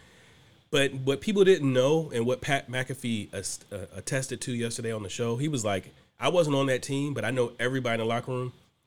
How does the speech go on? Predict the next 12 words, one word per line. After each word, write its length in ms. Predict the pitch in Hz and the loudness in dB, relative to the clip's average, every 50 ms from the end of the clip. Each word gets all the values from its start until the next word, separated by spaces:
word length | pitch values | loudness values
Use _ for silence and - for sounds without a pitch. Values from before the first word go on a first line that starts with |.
| _ | _
Everybody 400 | - 143 165 180 156 156 147 147 | 4 4 6 6 6 6 6 6
was 160 | 135 127 123 | 4 4 2
like, 260 | 120 113 110 107 104 - 113 | 2 0 0 0 -2 -4 -2
"Edge 300 | 117 127 135 139 127 123 | 0 2 2 0 0 -2
was 200 | 117 117 113 113 | -4 -4 -4 -4
the 120 | - 101 | -4 -6
real 540 | 101 101 104 104 107 110 107 107 107 107 104 - - | -4 -4 -4 -2 0 0 0 0 -2 -4 -6 -12 -12
leader, 400 | 104 107 113 107 92 85 82 82 | -8 -4 -4 -4 -4 -4 -8 -8
like, 180 | 95 101 95 92 | -8 -8 -6 -2
locker 260 | 104 110 120 123 - | 0 0 0 0 -2
room 180 | 110 107 104 107 | -4 -4 -2 -2
leader." 240 | 107 107 80 90 | -2 -4 -4 -6